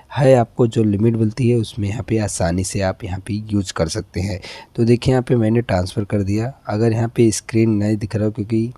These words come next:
स्क्रीन रिकॉर्डिंग Paytm पे नहीं होता है, तो मैं आपको दोबारा से वहाँ पे दिखा दूँगा, ठीक है, स्क्रीनशॉट के ज़रिए। तो यहाँ पे हंड्रेड रुपीज़ यहाँ पे ट्रांसफ़र हो गया सक्सेसफुली, ठीक है।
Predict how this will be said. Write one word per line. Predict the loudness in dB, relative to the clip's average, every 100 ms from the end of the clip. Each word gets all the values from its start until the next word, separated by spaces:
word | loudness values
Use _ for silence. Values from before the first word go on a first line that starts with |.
| -18 -20 _ -14
स्क्रीन | -8 4 6 6
रिकॉर्डिंग | 4 4 4 4 2 -2 _ _
Paytm | -2 2 0 0
पे | -2
नहीं | -2 0 0
होता | -2 -2 -2
है, | -2 -4
तो | -8 -6
मैं | -4
आपको | -4 -4 -8
दोबारा | -6 -6 -6
से | -6 -6
वहाँ | -6 -8 -8
पे | -8
दिखा | -8 -8 -8
दूँगा, | -6 -6
ठीक | -4 -6 -6
है, | -10 -12 -20 -20 _ -12
स्क्रीनशॉट | -8 -4 -2 -2 -4 -4
के |
ज़रिए। | -6 -4 -4
तो | -2 -4
यहाँ | -4
पे | 0 -2 -2 -8
हंड्रेड | -6 -2 0 0 -2
रुपीज़ | -6 -4 -4
यहाँ | -4 -6 -6
पे | -10
ट्रांसफ़र | -6 -4 -4 -4 -4
हो | -4
गया | -4 -6
सक्सेसफुली, | -6 -10 -8 -10 -10 -10 -8 -4
ठीक | -4
है। | -6